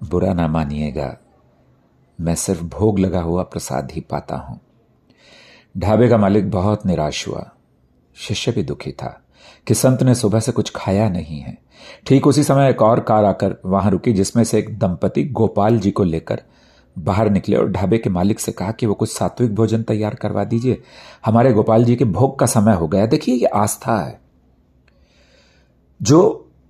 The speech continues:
माने वो पत्थर, और जो माने तो उसी पत्थर में हरि है। ये आस्था है कि मेरे गोपाल के भोग करने का समय हो गया है। उन्होंने बताया कि वो लोग वृंदावन से दिल्ली अपने घर वापस जा रहे थे और संत जी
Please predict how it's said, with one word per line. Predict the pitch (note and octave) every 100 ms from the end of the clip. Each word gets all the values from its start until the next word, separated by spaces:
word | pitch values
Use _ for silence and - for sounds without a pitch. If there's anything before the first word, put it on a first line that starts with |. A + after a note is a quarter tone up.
| _
माने | G#2 G2+ A#2 E3
वो | D#3+ D3+
पत्थर, | - A#2 - - C3 D2+ - - _ _ _ -
और | A2
जो | - A2+
माने | F#2+ F#2+ A2+ C#3+
तो | - A#2+ D3
उसी | E3+ - - D3
पत्थर | - G#2 - - C3+
में | A2 A2+
हरि | A#2 F#2+ A2 F#2+
है। | - - - - _ _ _ _ - _ - - - -
ये | B2
आस्था | D3+ C3+ C#3 -
है | G#3
कि | G3+ F#3
मेरे | D#3+ E3+ A3 - - - _ - -
गोपाल | G2+ C3 C#3 D#3
के | E3+ - - E3 F#3
भोग | B2+ F2+ A2+ D3+ -
करने | D3 C#3 D3+
का | D#3
समय | - A#2 A2+
हो | D#3 C3+
गया | C3 C3 A2
है। | F2 D2 _ _ _ _ -
उन्होंने | B2+ D#3
बताया | C3 A2 A2 D3
कि | F#3
वो | A#2
लोग | G#2+ C3+ A2
वृंदावन | G2 G2 A#2+ G#2+ G2+
से | - C#3+
दिल्ली | G2+ G2+ A2 C3
अपने | - A2+ A#2
घर | F#2 A#2+
वापस | A#2 G2 G#2 -
जा | F2+
रहे | F2 E2+
थे | F2 -
और | - A#2+
संत | - D3+ C#3
जी | C#3+ F#3